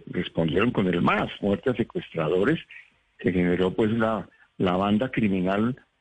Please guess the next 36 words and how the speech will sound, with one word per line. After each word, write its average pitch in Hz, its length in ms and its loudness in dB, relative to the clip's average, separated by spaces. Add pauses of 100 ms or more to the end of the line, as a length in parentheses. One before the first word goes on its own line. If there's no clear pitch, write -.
(160)
que 127 120 0
después 107 680 2
fue 113 180 -2
como 113 220 2
la 92 160 0
madre 101 340 0
de 113 80 0
todo 104 180 -2
el 110 100 -2
paramilitarismo 92 960 0
de 113 100 2
esa 110 200 -2
época, 120 560 -2 (480)
¿no? 110 360 2
Como 120 260 4
respuesta 104 540 0
a 107 40 0
los 110 140 2
secuestros, 123 720 0 (500)
pero 113 180 2
también 117 300 2
como 160 180 0
respuesta 107 460 -2
a 139 40 2
los 131 140 0
secuestros 101 520 0
se, 113 100 0 (240)
se, 87 240 -6
se 87 100 -6
desarrolló, 87 600 -2
pues, 110 240 -2
todo, 120 260 0
todo 131 280 2
un, 123 300 -2 (320)
una 120 200 2
reacción 113 840 0